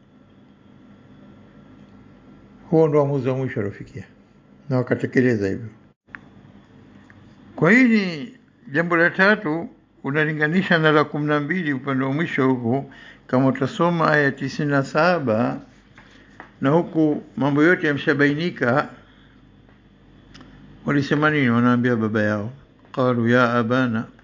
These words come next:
aya tisini na saba, "Ewe baba yetu, istaghfir lana dhunubana, tusamehe madhambi yetu, makosa yetu, inna kunna khatiin." Wanakubali kwamba wao walifanya makosa,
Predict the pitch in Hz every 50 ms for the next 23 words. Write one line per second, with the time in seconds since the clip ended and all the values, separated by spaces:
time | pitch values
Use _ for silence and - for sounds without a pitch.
0 | - - 120 117 117 117 - 113 110 - 120 117 113 113 - 131 127 123 117 -
1 | - - - - - _ _ _ - - - - - - - - - - - -
2 | 147 165 170 170 170 170 165 160 175 180 185 180 180 - - 160 151 156 - -
3 | 156 131 - - - 147 156 160 156 151 151 143 131 147 147 151 147 143 143 143
4 | 139 139 139 - - - - - - - - - _ - - - 151 - - 160
5 | 156 165 175 175 165 156 151 151 135 143 147 139 135 143 143 147 135 139 - 135
6 | 127 123 127 131 127 127 139 131 131 - 143 139 139 139 139 - 131 127 139 139
7 | 135 135 135 131 127 131 - 147 143 135 127 120 120 - - 113 110 110 - -
8 | 120 101 101 110 117 113 110 113 - - - _ _ _ - - - - - -
9 | - - - - - - _ _ - - - - - - - - - - 123 135
10 | 156 170 160 - - 170 175 202 214 208 202 196 196 208 185 180 175 170 175 175
11 | 175 180 185 190 185 185 185 180 175 165 156 160 160 156 156 - - 170 151 151
12 | 147 143 139 143 - 160 151 151 - - 107 98